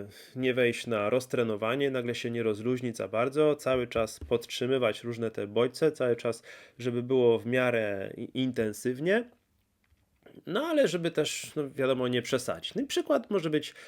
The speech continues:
e, taki, w takiej periodyzacji dziennej, że w jednym, na jednym treningu, powiedzmy w poniedziałki, zakładamy, że weekendy są intensywne, może tam są jakieś zawody, jakieś te-, jakieś testy, jakieś sprawdziany,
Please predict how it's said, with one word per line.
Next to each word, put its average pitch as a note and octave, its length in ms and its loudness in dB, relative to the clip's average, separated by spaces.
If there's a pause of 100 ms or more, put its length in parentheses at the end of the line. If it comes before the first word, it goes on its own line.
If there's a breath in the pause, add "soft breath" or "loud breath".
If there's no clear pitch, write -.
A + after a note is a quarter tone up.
(240 loud breath)
e, B2 340 4
taki, D3+ 720 0
w - 80 -16
takiej B2+ 220 -4
periodyzacji A#2+ 760 -4
dziennej, A#2+ 640 2
że A#2+ 160 -2
w A2 60 -10
jednym, C3+ 440 2 (440 loud breath)
na C3 240 2
jednym D3 280 4
treningu, B2 540 0
powiedzmy D3+ 680 0
w - 60 -14
poniedziałki, C3 540 2
zakładamy, E3+ 560 2
że B2+ 480 4
weekendy C3+ 420 0
są G#2+ 440 -4
intensywne, D#3 920 2
może G2 240 -4
tam G2+ 140 -8
są B2 120 -2
jakieś D3 220 0
zawody, E3+ 380 2
jakieś A2+ 240 -2
te-, D#3+ 240 -2
jakieś A#2 320 -6
testy, F#3 380 0
jakieś A#2+ 240 -6
sprawdziany, A#2 720 0